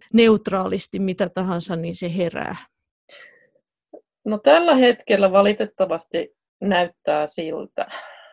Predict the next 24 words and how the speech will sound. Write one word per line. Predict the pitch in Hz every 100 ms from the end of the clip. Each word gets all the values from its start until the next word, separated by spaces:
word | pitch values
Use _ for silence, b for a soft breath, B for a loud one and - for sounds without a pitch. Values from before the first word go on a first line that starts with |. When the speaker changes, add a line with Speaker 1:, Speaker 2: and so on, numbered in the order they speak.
| B B _
Speaker 2:
että | 180 175 _ 165 151 - _ _ _ _ _ _ _ _ _ _
se | - 131
susikeskustelu | 160 - 143 - - 156 - 160 160 170
on | 165 -
edelleen | 160 165 151 165 165 196
hyvin | 180 160 151 -
tulehtunutta | 165 143 - - - - - - 151
ja | 165
tulee | 170 180 160
olemaan | 165 156 165 - -
sitä | - - - - -
lähitulevaisuudessa | 80 - - - 73 - - - - - - 82
aika | 64 - -
pitkään. | - - _ - - 202 202 _ _ _ _ _ _ _ _ _ _ _ -
Että | 165 - -
se, | 165 196
mikä | 190 180 180 170
sen | 170 160
muuttaa, | 151 147 - - - 147 151
niin, | 151 160 -
niin | 156 151 -
on | 165 147 165
ehkä | 170 - -
se | -